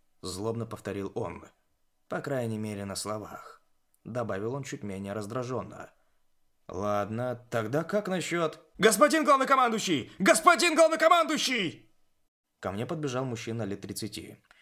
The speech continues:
По нему было видно, что он с пришествием системы стал заботиться о своем теле, или система сделала это за него,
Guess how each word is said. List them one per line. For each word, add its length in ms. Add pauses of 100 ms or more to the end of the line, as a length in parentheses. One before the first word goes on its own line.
(140)
По 80
нему 180
было 180
видно, 280
что 220
он 280
с 100
пришествием 720
системы 520
стал 200
заботиться 560
о 40
своем 360
теле, 440 (280)
или 180
система 640
сделала 460
это 220
за 160
него, 440